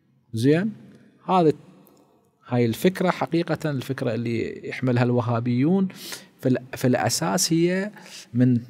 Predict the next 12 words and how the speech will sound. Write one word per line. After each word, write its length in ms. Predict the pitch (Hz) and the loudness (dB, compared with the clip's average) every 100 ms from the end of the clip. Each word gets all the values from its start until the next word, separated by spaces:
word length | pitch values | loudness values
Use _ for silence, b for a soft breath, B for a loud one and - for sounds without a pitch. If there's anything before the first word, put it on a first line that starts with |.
| - | -2
تسريبات 960 | 123 - 131 127 123 127 165 185 180 | 0 2 4 4 4 4 4 2 2
وتسربات 1000 | 135 120 127 131 120 123 139 175 190 - | 0 2 2 2 2 2 4 4 2 0
ال-، 200 | 127 117 113 B B - | 2 2 -2 B B -6
الفكر 640 | 107 104 101 156 - 143 123 | 0 2 4 4 4 4 4
الإلحادي 1040 | 113 - 117 - 110 151 160 147 135 113 | 4 4 4 6 6 8 6 4 2 4
المشرك 640 | 120 120 156 - 151 - 127 | 4 4 4 4 2 0 0
الذي 340 | 127 127 127 | 0 0 0
كان 300 | - 156 165 | 0 2 6
ينكر 720 | 165 175 226 226 196 170 123 | 8 10 10 10 6 6 6
المعاد 640 | 120 110 107 110 101 95 - - - b b b b b | 6 4 4 4 2 0 -10 -20 -20 b b b b b
وينكر 800 | 123 123 151 214 190 185 170 151 - b b b b b b b b b - | 4 10 12 12 10 6 4 4 0 b b b b b b b b b 0
أن، 600 | 123 131 131 127 117 101 | 4 6 6 6 4 0